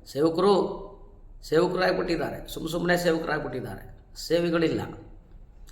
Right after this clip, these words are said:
ಆದರೆ ಎಲ್ಲಿ ಲೂಟಿ ಹೊಡಿಬೇಕು, ಯಾರ ಹತ್ರ ಲೂಟಿ ಹೊಡಿಬೇಕು, ಹೆಂಗೆ ಲೂಟಿ ಹೊಡಿಬೇಕು, ಇದನ್ನು ಚೆನ್ನಾಗಿ ಕಲ್ಕೊಂಡ್ಬಿಟ್ಟಿದ್ದಾರೆ.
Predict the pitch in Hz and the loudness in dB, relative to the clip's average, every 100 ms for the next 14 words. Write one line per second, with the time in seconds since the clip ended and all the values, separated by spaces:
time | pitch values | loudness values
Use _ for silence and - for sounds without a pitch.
0 | - - - - 127 156 135 147 156 151 | -20 -18 -18 -2 2 4 4 2 2 2
1 | 180 - 185 156 160 170 147 139 131 123 | 2 2 2 4 4 4 2 0 0 -2
2 | 131 156 139 160 170 170 160 147 156 147 | -2 0 2 2 0 0 0 0 0 0
3 | 131 123 123 - 151 156 175 175 160 160 | 0 -2 -4 -2 0 2 2 4 4 4
4 | 156 135 135 139 175 175 185 175 185 185 | 2 2 0 -2 0 0 0 0 0 0
5 | 185 170 170 143 120 101 - | 0 0 0 -2 -4 -8 -10